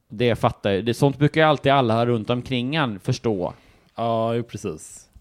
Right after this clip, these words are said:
Speaker 1: Ehm, jag skämdes och var besviken på allt. Inte minst mig själv. Nej, va-,
Speaker 2: Mm.
Speaker 1: bara dig själv kanske, eller?
Speaker 2: Mm,
Speaker 1: Var,
Speaker 2: ja.
Speaker 1: var, var du mer besviken på,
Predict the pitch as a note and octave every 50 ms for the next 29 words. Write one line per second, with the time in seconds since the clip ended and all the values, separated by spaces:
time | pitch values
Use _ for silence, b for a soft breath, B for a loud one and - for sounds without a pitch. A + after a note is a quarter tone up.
0 | _ _ _ _ _ _ _ _ _ _ _ _ _ _ _ _ _ _ _ _
1 | _ _ _ _ _ _ _ _ - b b b b b b b b b b b
2 | b - F#2+ F#2 G2+ G2+ G2+ G#2 G#2 G#2 G2+ G2+ G2+ G2+ G2+ G2+ G2+ - - _
3 | _ _ _ _ _ _ _ _ _ _ _ _ _ _ _ _ _ _ _ _
4 | _ - D3+ - - G#3 F#3+ F3+ E3 D3+ C#3 D#3 F3 E3+ - - - - E3 D#3
5 | E3 D#3 E3 D#3+ - - A2 G#2 G2 - - A#2+ A#2 - B2 - C3 C#3 A2+ D2
6 | - - _ - - - _ _ _ - A2+ F#2 C#2+ - - F#3+ G3 D3+ C#3 D#3
7 | F#3+ D#3 - - - - D3+ C3 G#2+ - D2+ D2+ - - E2 - - _ _ _
8 | _ _ _ _ _ _ _ _ _ _ _ _ _ _ _ _ _ _ _ _
9 | _ _ _ _ _ _ _ - - E2+ A2 C3+ - - _ _ _ _ _ _
10 | _ _ - G#2+ G2+ G2 F#2+ G2+ G#2+ G#2 - _ _ - - - _ _ - C#3+
11 | C#3 C3+ A#2+ G#2+ G2+ G2 A2+ D#3+ C4 D#4 - - - F#3 A#3+ A#3 - A3+ F#3 -
12 | - - A3+ B3 - G#3 G#3 - D#3 D#3 F3+ - F#3+ D3 G#2 G#2+ G#2 G2+ G#2 G#2+
13 | G#2+ G2+ G2+ - _ - C3+ D#3 D3+ D#3 D#3+ D#3 D#3 D3+ D3 D#3 E3 F3+ F3+ E3+
14 | E3+ D#3+ C#3 - C#3 B2+ A#2 - B2 A#2 - B2 A2+ G2+ G2 G2